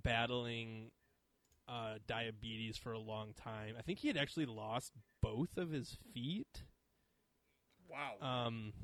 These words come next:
Speaker 1: and then to make
Speaker 2: Okay.
Speaker 1: it e-, to the real icing on the cake was that, you know, because of that, diabetes, uh, battle he was having, he actually died of covid. So, uh,
Speaker 2: And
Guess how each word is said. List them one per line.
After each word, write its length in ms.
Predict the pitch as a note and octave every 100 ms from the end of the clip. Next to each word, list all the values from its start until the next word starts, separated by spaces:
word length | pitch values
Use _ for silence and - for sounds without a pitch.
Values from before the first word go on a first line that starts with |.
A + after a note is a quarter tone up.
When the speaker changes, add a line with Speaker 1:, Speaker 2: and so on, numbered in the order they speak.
| -
Speaker 1:
and 180 | C3+ B2
then 420 | C3 C3 B2 A#2+ - - C#3+
to 120 | C#3 C3+
make 180 | C#3+
Speaker 2:
Okay. 80 | -
Speaker 1:
it 60 | B2
e-, 120 | B2
to 100 | B2+
the 140 | B2+ A#2+
real 280 | C#3 C#3+ C3
icing 320 | B2+ B2+ A#2+
on 120 | A2+
the 100 | G#2+ -
cake 280 | - C#3+ C3+
was 200 | A#2+ G#2+
that, 240 | A2+ G#2+ B2+
you 80 | A#2
know, 160 | G#2+
because 480 | A2+ A#2+ - C3+ A#2+
of 160 | A#2 A2+
that, 320 | A2 G#2+ G#2 - - - - B2+
diabetes, 1080 | A#2+ A#2 A2+ A#2 A#2 A2+ G#2+ G#2 - - - -
uh, 360 | A#2+ G#2+ G#2 G#2
battle 260 | A#2 A2+ A2+
he 100 | A2
was 120 | G#2+
having, 280 | E3+ F3+ A#2+
he 120 | B2
actually 300 | B2+ B2+ A#2+ A2
died 380 | A2 G#2+ A2 -
of 280 | A2+ G#2 - -
covid. 520 | A2+ G#2+ B2 - - - _ _ _ _ _
So, 440 | - A#2+ B2 - - - _ - - - - - - -
uh, 300 | - C3 A#2+
Speaker 2:
And 100 | C#3+